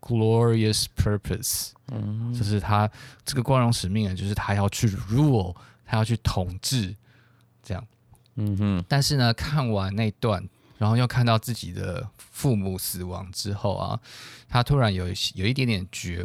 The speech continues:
Speaker 1: 悟，就是，呃，然后他同时也是被这个时间管理局的力量震慑到，因为在时间管理局里面不能够使用魔法，然后连这个宇宙魔方都没有用，就是无限宝石也没有用。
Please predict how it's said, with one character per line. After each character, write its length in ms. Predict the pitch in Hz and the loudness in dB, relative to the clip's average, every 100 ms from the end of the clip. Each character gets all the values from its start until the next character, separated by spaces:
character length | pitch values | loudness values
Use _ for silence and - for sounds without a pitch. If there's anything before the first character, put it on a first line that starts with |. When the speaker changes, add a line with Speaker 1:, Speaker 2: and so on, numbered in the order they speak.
| - | -4
Speaker 1:
悟， 180 | 101 90 | -6 -2
就 140 | 117 | -2
是， 220 | 113 120 - - - - - - _ | 0 -2 -4 -12 -20 -20 -20 -20 _
呃， 260 | - 95 98 | -6 -4 0
然 80 | 98 | 2
后 80 | 120 | 4
他 180 | 131 135 - | 4 2 0
同 180 | - 107 | 0 0
时 160 | - | 0
也 100 | 131 | 0
是 140 | - 120 | 0 0
被 240 | 139 120 | 2 2
这 100 | 123 | 0
个 200 | 113 95 | 0 0
时 180 | - 101 | 0 0
间 220 | 117 123 | 0 0
管 180 | 120 107 | 2 2
理 80 | 87 | 0
局 260 | - 90 | -4 -6
的 240 | 92 98 98 | -2 0 0
力 260 | 101 131 110 | 0 0 2
量 260 | 113 95 | 2 0
震 240 | - 139 95 | 0 0 0
慑 240 | - 85 | -2 -4
到， 260 | 90 98 92 | -2 0 0
因 80 | 117 | 2
为 80 | 135 | 2
在 140 | 156 | 2
时 120 | - 107 | 2 2
间 120 | 117 | 4
管 160 | 113 | 4
理 80 | 104 | 2
局 200 | 92 95 | 0 -2
里 100 | 92 | -2
面 160 | 101 101 | 0 0
不 160 | - | 2
能 140 | 104 95 | 0 2
够 180 | 107 98 | 2 2
使 220 | - 101 | 0 0
用 220 | 104 98 | 2 2
魔 320 | 101 98 98 | 0 -2 -2
法， 380 | 95 - 87 - - - - - - - | -2 -2 -6 -8 -20 -20 -20 -20 -20 -2
然 100 | 104 | 4
后 160 | 113 123 | 6 6
连 420 | 113 101 101 120 - _ _ - | 4 4 2 0 -6 _ _ -8
这 100 | 113 | -6
个 600 | 110 101 90 92 92 95 - _ _ _ _ _ _ _ - | 0 0 0 -2 -4 -4 -8 _ _ _ _ _ _ _ -6
宇 180 | 107 98 | 0 2
宙 300 | - - 135 | 2 4 4
魔 260 | 107 95 95 | 4 4 4
方 300 | 107 104 110 | 4 4 4
都 240 | - 110 | 4 2
没 160 | 107 101 | 4 4
有 180 | 95 92 | 2 0
用， 280 | 98 98 92 | 0 -2 -2
就 100 | 101 | -2
是 140 | 120 | 0
无 140 | 110 | 2
限 220 | 117 165 131 | 4 2 2
宝 160 | 92 | 0
石 200 | 95 95 | 0 0
也 100 | 95 | -2
没 100 | 92 | -2
有 100 | 98 | -2
用。 200 | 101 101 | -2 -4